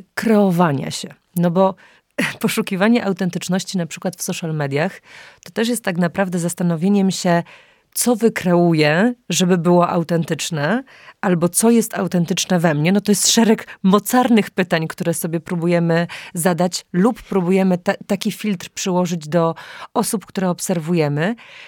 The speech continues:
Czy ty zadajesz pytanie o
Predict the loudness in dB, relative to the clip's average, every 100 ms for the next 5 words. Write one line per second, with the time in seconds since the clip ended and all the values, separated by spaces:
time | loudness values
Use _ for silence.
0 | -20 _ _ _ _ -4 0 2 0 -6
1 | _ -6 -4 -2 0 0 -2 -6 -2 0
2 | 0 -2 -4 0 0 0